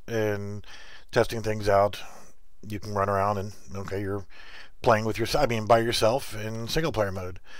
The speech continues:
You can hit the escape key, which is my preference. Um,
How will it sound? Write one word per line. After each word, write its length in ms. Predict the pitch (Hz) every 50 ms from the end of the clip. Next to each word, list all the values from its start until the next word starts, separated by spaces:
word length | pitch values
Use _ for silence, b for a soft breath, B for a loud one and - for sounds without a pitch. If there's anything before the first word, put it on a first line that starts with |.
| B B B B B B
You 80 | 110
can 80 | 107 110
hit 80 | 107
the 100 | - 107
escape 400 | 101 98 - - 135 135 143 -
key, 380 | - 156 165 165 156 151 - B B B B B - - - - - - -
which 260 | 127 123 127 120 -
is 340 | 127 120 117 117 - - - -
my 220 | 98 117 117 117
preference. 520 | 113 - 104 95 85 - 101 110 - - - B B B B B B B B B B B B
Um, 420 | 101 101 98 98 98 98 101 95